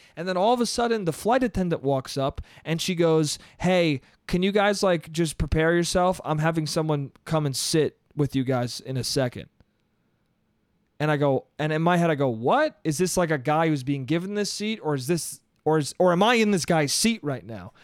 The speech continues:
And then I start to realize, like, "Oh, I, I just stole a dude's seat who is on the plane right now,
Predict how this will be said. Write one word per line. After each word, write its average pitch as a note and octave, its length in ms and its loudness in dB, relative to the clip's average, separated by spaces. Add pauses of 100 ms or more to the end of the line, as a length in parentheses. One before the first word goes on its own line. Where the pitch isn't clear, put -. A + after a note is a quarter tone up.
(160)
And F3 100 0
then A#3 100 2
I A#3+ 40 4
start G#3+ 220 2
to F#3+ 80 2
realize, F#3 260 2
like, E3+ 220 0
"Oh, G3 80 4
I, G3 160 4 (100)
I F3 80 2
just G#3+ 200 -2
stole G#3+ 680 4
a F3 100 2
dude's F#3+ 340 0
seat G3+ 340 -2
who F3 200 2
is E3+ 200 2
on G3 260 2
the F3+ 80 0
plane G3 360 0
right D3 220 -2
now, C3 360 -4